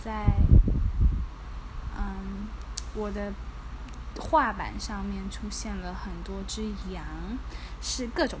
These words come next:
不同形式的羊，就是有些是可爱的，就是有些是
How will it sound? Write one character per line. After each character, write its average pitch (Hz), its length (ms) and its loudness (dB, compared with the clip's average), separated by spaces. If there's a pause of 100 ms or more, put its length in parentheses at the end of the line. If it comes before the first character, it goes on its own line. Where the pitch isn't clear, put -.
不 220 80 -6
同 190 180 -4
形 180 180 -6
式 - 140 -6
的 220 60 -6 (180)
羊， - 100 -8 (160)
就 247 120 -6
是 240 60 -4
有 202 120 -4
些 226 180 -6
是 269 120 -4
可 - 200 -4 (120)
爱 240 160 0
的， - 180 4 (420)
就 311 120 -4
是 320 80 2
有 220 160 0
些 294 120 -6
是 339 140 -4